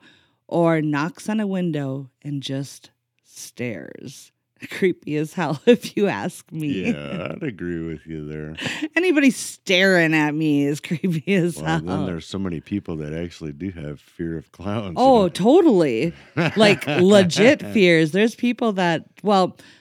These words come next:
Speaker 1: I have a box of clown stuff that my great grandma left for me. And where is that box of clown stuff?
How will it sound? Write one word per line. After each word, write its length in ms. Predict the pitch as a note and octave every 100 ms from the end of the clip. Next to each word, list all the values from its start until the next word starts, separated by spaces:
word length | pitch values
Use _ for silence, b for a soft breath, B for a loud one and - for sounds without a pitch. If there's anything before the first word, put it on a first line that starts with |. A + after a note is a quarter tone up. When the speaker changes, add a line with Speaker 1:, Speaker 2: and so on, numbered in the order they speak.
| b -
Speaker 1:
I 120 | C4+
have 220 | D#4 C#4+
a 80 | G3
box 440 | D#3 G3+ B3 -
of 120 | F#3
clown 400 | - - E3 E3
stuff 340 | D3 - D3 -
that 180 | D3+ -
my 140 | E3
great 320 | D3+ F#3 F3+
grandma 420 | - D#3+ G3 F3+
left 300 | C#3+ C#3+ C#3
for 180 | - C3+
me. 340 | C#3 C3+ C3+ G#2+
And 440 | A#2+ D3+ D3 C3+
where 220 | C#3+ E3
is 180 | F#3+ G#3
that 220 | F#3+ E3
box 340 | - C#3+ - -
of 160 | C3+
clown 360 | - C#3+ A#2+ C#3
stuff? 380 | - - -